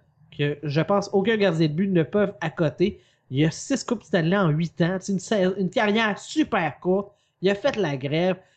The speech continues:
Les, la moyenne de buts alloués, ça, comme, c'est, ça, ça a même pas de bon sens.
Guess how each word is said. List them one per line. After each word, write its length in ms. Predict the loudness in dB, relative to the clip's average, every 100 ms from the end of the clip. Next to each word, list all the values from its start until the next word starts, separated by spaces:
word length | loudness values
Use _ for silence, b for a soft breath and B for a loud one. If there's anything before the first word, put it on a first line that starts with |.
| b
Les, 320 | -4 0 2 4
la 160 | 2
moyenne 300 | 2 0 0
de 80 | 0
buts 140 | 2
alloués, 340 | 2 4 2 2
ça, 180 | 0 -8
comme, 220 | -10 -12
c'est, 240 | -12 -14
ça, 160 | -12 -12
ça 180 | -8 -6
a 40 |
même 220 | -4 -6
pas 160 | -2 -2
de 80 | 0
bon 240 | 0 0
sens. 220 | 0 -4